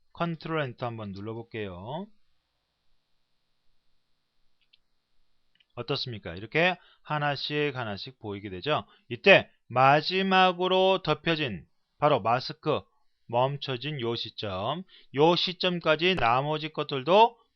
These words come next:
보여야 되기 때문에 맨 위에 거 두 개만 빼고 바로 밑에, 밑에 프레임을 갖다가 한 번에 쭈르륵, 요 보이는 것만 있는 게 아닙니다. 아래로 쭉 내려주세요. 클릭 앤 드래그로.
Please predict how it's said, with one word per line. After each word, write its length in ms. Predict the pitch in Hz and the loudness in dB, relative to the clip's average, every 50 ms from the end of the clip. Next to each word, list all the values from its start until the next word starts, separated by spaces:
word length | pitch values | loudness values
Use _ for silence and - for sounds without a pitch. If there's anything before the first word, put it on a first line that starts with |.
| _ _ _ - - | _ _ _ -8 -8
보여야 520 | 107 107 113 123 131 139 151 156 156 156 | -6 -4 -2 -2 0 2 2 2 2 2
되기 300 | 156 151 139 143 135 - | 0 -2 -4 -4 -8 -8
때문에 480 | - 110 98 104 123 147 151 107 80 - _ _ _ _ _ | -8 -8 -8 -4 -2 -2 -2 -2 -4 -8 _ _ _ _ _
맨 560 | 120 131 151 170 185 190 196 202 202 185 151 127 135 | 0 2 6 6 8 8 8 6 4 2 -2 -2 0
위에 180 | 156 160 165 | 0 0 0
거 260 | 156 - 170 160 156 | 0 -2 -4 -4 -4
두 180 | - - 131 131 | -4 -10 -10 -8
개만 340 | 131 139 139 143 135 - - | -8 -6 -4 -4 -4 -4 2
빼고 400 | - 190 190 - 156 110 - _ _ _ _ _ _ _ _ _ | 4 4 6 6 4 4 2 _ _ _ _ _ _ _ _ _
바로 280 | - 143 160 160 160 | 4 6 6 6 6
밑에, 480 | 147 151 151 - - 143 113 87 67 - - _ _ _ _ _ _ - _ | 2 0 -4 -4 -4 -4 -4 -4 -6 -12 -20 _ _ _ _ _ _ -20 _
밑에 640 | 113 117 113 - 123 120 117 123 143 165 196 208 - - _ _ _ | -14 -14 -10 -6 -4 -4 -2 0 2 2 0 0 -4 -8 _ _ _
프레임을 460 | - - 175 170 175 170 165 160 156 | -6 -2 2 4 4 4 4 0 0
갖다가 360 | 139 131 - - 110 113 135 | -2 -2 -2 -4 -4 -2 -2
한 220 | 131 135 170 165 143 | -2 -2 -4 -4 -4
번에 200 | 143 143 160 160 - | -2 -2 -2 -4 -4
쭈르륵, 640 | - 196 196 196 170 139 110 92 82 73 71 - _ _ _ _ _ _ _ _ _ - | -4 -2 0 2 2 2 0 0 -4 -8 -14 -18 _ _ _ _ _ _ _ _ _ -2
요 120 | 160 180 | 0 0
보이는 560 | 170 - - 202 220 202 185 196 202 202 196 | 0 0 0 2 4 4 4 4 2 2 2
것만 280 | 190 196 190 190 190 190 | 2 2 2 2 2 2
있는 200 | 175 165 160 165 | 2 0 -2 0
게 80 | 165 | 2
아닙니다. 520 | 160 151 156 165 165 143 131 135 156 147 117 | 2 2 2 0 0 2 2 2 2 2 2
아래로 360 | 117 127 143 165 165 156 - | 2 0 2 0 -2 -4 -6
쭉 720 | _ - 202 202 208 202 202 202 202 202 196 180 139 110 98 | _ -4 0 2 4 6 6 6 6 4 4 2 0 -4 -6
내려주세요. 960 | 95 98 107 117 131 135 143 139 - 147 143 131 110 95 95 107 135 165 165 - | -6 -6 -4 -4 -6 -6 -6 -6 -4 -4 -2 -2 -2 -2 -4 -4 -6 -6 -8 -10
클릭 200 | - 156 151 147 | -12 -10 -10 -8
앤 100 | 147 143 | -8 -8
드래그로. 600 | 131 123 131 120 120 104 92 92 113 147 180 208 | -8 -8 -8 -8 -8 -8 -10 -10 -10 -10 -12 -12